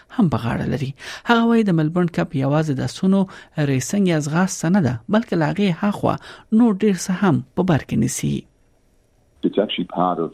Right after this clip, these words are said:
Speaker 2: the culture and the fabric of Australia. It is also categorised as a major event. So similar to things like the Grand Prix or the tennis Grand Slams.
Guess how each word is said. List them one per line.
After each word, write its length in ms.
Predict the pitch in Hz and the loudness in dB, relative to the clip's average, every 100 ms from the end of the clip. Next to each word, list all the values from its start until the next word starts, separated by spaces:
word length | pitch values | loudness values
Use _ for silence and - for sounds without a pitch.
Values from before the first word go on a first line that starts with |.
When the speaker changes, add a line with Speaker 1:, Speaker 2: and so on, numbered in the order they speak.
| - | -4
Speaker 2:
the 80 | 107 | -4
culture 560 | - 95 - - 87 82 | -2 -2 -2 0 0 0
and 200 | 78 78 | -2 -2
the 120 | 78 78 - | -2 -2 -2
fabric 320 | - 92 - - - | -2 -2 -4 -6 -4
of 80 | - | -2
Australia. 720 | - - 76 73 73 92 - - | -2 2 2 4 0 -4 -12 -2
It 100 | 90 | 2
is 120 | 95 | 4
also 280 | 98 104 - 85 | 4 4 2 0
categorised 760 | - 95 95 78 73 73 71 | 2 2 4 2 4 0 0
as 120 | 71 | 0
a 60 | 80 | 0
major 500 | 78 85 82 85 82 | 2 2 2 2 2
event. 360 | - 71 90 - - | 2 2 0 0 -6
So 100 | - - | -4 0
similar 300 | 139 127 101 - | 2 4 2 0
to 60 | - 82 - | 0 0 2
things 320 | 85 82 82 - | 0 2 -2 0
like 300 | 80 80 82 - | 2 2 -2 -2
the 100 | 78 | -2
Grand 380 | 76 90 87 82 | 2 2 2 -4
Prix 480 | - 80 78 80 78 | 0 2 4 2 0
or 420 | - 76 73 73 - - | 2 4 2 0 -4 -2
the 80 | 71 | -2
tennis 440 | - 90 90 80 - - | 0 0 2 0 -4 0
Grand 320 | 76 78 73 - | 0 0 -4 0
Slams. 640 | 82 80 76 76 76 76 | 2 2 0 -4 -8 -10